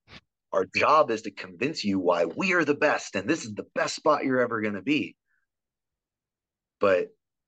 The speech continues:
if you're talking to five, six, seven, eight different schools, they're all gonna sell you on that pitch. So do your research, find out,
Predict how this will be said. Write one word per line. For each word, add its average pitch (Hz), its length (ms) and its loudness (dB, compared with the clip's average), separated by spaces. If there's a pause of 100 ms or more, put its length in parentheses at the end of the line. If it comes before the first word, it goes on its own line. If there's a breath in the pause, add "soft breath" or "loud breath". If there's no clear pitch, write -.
if 95 160 -8
you're 101 100 -6
talking 120 340 -2
to 104 80 -8
five, 107 380 -2
six, - 360 -8
seven, 110 360 -4
eight 104 260 -8
different 104 300 -6
schools, 113 580 0 (580)
they're - 160 0
all 156 140 4
gonna 110 220 -4
sell 98 200 0
you 87 180 -4
on 82 100 -12
that 76 200 -18
pitch. - 420 -10 (720)
So 98 180 0
do 120 260 4
your 156 240 6
research, 117 600 -2 (120)
find 123 420 0
out, 113 340 0